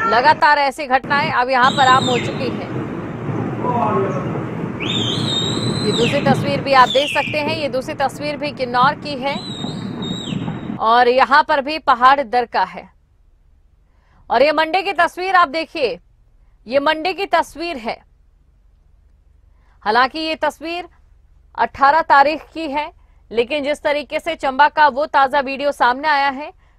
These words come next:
उसके बाद खबरें अभी तक भी अपनी जिम्मेदारी समझता है।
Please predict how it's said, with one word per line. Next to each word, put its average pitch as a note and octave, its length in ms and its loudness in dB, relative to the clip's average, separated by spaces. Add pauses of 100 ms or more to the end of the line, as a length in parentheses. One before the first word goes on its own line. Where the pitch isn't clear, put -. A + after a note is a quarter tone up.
(200)
उसके C4 260 -4
बाद C4+ 200 4
खबरें C4+ 300 0
अभी C4+ 140 -2
तक C#4+ 220 -6
भी C#4+ 100 -4
अपनी C4+ 280 -4
जिम्मेदारी B3 600 -2 (200)
समझता A#3+ 540 0
है। C4+ 220 -4